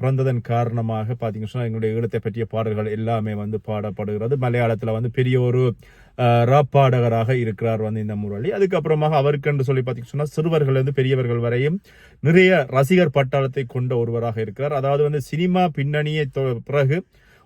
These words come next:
ஒரு ராப் பாடகராக இருக்கின்ற ஒருவருக்கு வந்து அளவுக்கு அதிகமான,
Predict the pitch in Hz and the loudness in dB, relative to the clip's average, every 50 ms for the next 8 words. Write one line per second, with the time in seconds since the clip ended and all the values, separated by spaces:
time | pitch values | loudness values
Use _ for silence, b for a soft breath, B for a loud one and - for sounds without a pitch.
0 | b b 131 131 135 131 123 120 _ - 147 147 160 175 165 - - 170 170 165 | b b 2 2 2 2 0 -2 _ -2 2 2 2 2 2 -2 -2 0 0 2
1 | 160 160 156 156 156 151 143 165 160 143 135 135 139 131 - 147 143 143 127 120 | 2 0 0 0 0 0 0 -2 -4 -4 -2 -4 -4 -2 -2 -2 -2 0 0 0
2 | 127 131 135 135 127 123 - 123 120 123 131 143 127 123 123 127 127 120 120 120 | 0 0 0 0 -2 -2 -4 -4 -4 -2 -2 0 0 0 0 -2 -2 -4 -4 -4
3 | 117 120 117 120 117 120 117 117 117 117 117 120 135 143 147 135 | -4 -2 -2 -2 -2 -2 -2 -2 -2 -2 -2 -2 -2 -2 -2 -4